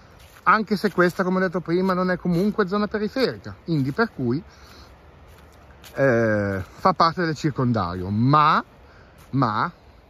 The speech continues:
è tranquilla, è, a me piace. Big qualcos'altro, sta attento dietro, non c'è niente dietro, è tutto normale qua, ci sono solo io. E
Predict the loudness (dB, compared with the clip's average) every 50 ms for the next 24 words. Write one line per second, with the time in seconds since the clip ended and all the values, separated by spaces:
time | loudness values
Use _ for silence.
0 | -20 -20 -20 -20 -20 -10 -4 -2 -2 -2 0 -2 -2 -2 -4 -4 -2 -2 -2 0
1 | 0 0 0 -2 -2 -4 -12 -20 -20 -16 -6 0 0 2 2 0 -2 -8 -20 -20
2 | -20 -16 -6 -2 0 2 2 2 0 2 2 2 2 2 0 -4 -4 -4 -4 -4
3 | -4 -10 -20 -20 -20 -20 -20 -20 -10 -4 -2 -2 0 -2 -2 0 0 -2 0 0
4 | -4 -6 -4 -8 -10 -10 -12 -16 -20 -20 -18 -12 -10 -10 -6 -4 -4 -4 -2 -4
5 | -2 0 0 0 -2 -4 -12 -12 -14 -20 -20 -20 -20 -20 -20 -20 -20 -20 -20 -20
6 | -20 -20 -20 -20 -20 -20 -20 -20 -20 -16 -14 -10 -4 -2 -2 -2 -2 -2 -4 -6
7 | -6 -6 -8 -8 -10 -12 -14 -14 -18 -20 -20 -20 -20 -20 -20 -20 -20 -20 -20 -20
8 | -20 -20 -20 -20 -20 -20 -20 -20 -20 -20 -20 -20 -20 -20 -20 -20 -20 -20 -20 -16
9 | -10 -8 -8 -6 -6 -6 -2 0 0 0 0 0 -2 -4 -4 -6 -8 -8 -8 -10
10 | -12 -12 -18 -20 -20 -20 -20 -20 -20 -20 -20 -20 -20 -20 -20 -20 -12 -8 -6 -4
11 | -2 0 0 0 2 2 2 4 4 4 4 2 0 -2 _ _ _ _ _ _
12 | -20 -20 -20 -20 -20 -20 -20 -20 -20 -20 -20 -20 -20 -20 -20 -20 -20 -20 -8 0
13 | 2 4 6 6 6 4 4 4 4 4 2 2 0